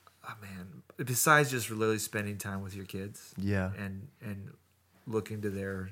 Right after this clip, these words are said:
Speaker 1: needs and interests, I would say,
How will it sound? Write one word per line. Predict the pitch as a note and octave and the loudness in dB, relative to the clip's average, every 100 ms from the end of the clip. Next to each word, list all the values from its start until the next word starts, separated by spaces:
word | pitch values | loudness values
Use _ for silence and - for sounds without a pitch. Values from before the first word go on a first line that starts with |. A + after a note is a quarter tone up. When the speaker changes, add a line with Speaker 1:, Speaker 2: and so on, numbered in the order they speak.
| G#2+ | -8
Speaker 1:
needs | G2+ G2 G2 - | -8 -6 -8 -12
and | - | -8
interests, | F#2+ F#2 G#2 F2+ - _ _ - - - - | -6 -6 -10 -12 -16 _ _ -20 -20 -20 -6
I | A2 | 2
would | A#2 A2 | 2 2
say, | - G2+ G2+ G#2 | 0 -2 -4 -10